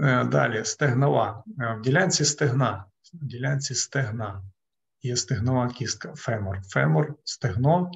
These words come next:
і фемор – стегнова кістка, бачите? От, е, значить, стегнова кістка, вона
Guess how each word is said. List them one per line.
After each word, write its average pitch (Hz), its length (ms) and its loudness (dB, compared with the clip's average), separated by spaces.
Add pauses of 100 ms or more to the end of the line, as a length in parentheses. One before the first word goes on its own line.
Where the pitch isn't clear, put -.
і - 60 -18
фемор – 143 380 0
стегнова 123 480 -4
кістка, 117 420 -10
бачите? 120 400 -4 (960)
От, 117 480 -6
е, 120 720 -4
значить, 127 680 0 (300)
стегнова 160 540 0
кістка, 151 800 -2
вона 131 540 -2